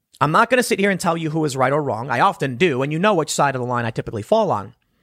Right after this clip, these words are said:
But just think about what people are thinking. Think about what other people might do.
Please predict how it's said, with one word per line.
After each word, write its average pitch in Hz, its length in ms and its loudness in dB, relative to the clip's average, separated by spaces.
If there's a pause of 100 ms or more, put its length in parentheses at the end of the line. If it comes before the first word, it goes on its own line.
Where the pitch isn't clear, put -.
(260)
But 151 140 2
just 202 260 0
think 247 320 -2
about 165 480 0
what 139 300 -4
people 175 580 0
are 127 160 4
thinking. 95 520 -8 (500)
Think 202 180 0
about 208 220 2
what - 220 -2
other 185 260 2
people 165 380 -4
might 127 300 -4
do. 95 260 -6